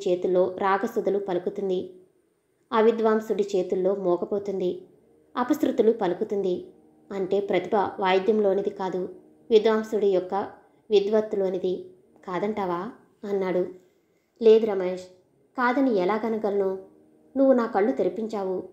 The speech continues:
నా మనసుకు పెట్టిన మాయమబ్బుల్ని తొలగించావు. Thank you రా. నా అవివేకంతో ఒక అమూల్య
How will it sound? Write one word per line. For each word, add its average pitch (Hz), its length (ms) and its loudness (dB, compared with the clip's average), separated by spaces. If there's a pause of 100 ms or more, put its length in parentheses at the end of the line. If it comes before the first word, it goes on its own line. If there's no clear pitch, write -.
(260)
నా 226 140 2
మనసుకు 208 360 0
పెట్టిన 190 440 -2 (100)
మాయమబ్బుల్ని 202 640 0
తొలగించావు. 185 760 -4 (460)
Thank 185 220 -4
you 208 100 2
రా. 185 200 -4 (600)
నా 240 100 4
అవివేకంతో 202 720 4
ఒక 208 300 -2
అమూల్య 220 520 0